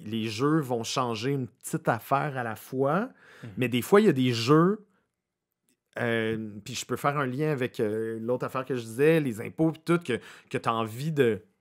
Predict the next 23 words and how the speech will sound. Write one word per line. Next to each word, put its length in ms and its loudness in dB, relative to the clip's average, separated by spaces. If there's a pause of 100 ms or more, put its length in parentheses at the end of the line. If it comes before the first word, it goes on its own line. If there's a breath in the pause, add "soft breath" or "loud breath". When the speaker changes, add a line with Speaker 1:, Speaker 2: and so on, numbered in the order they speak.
(120)
Speaker 1:
tu 140 -10
découvres 360 0
une 80 4
nouvelle 240 4
mécanique, 520 2
pis 60 -14
t'es 60 -8
comme, « 240 0
Ah, 160 0
mais 80 -4
pourquoi 460 -4 (640 soft breath)
la 220 2
vie, 140 -4
c'était 180 0
pas 220 4 (180)
comme 340 2
ce 380 2
jeu-là », 540 6
tu 80 -4
sais ? 200 4 (260 loud breath)
Des 100 2
fois, 200 6
les, 280 2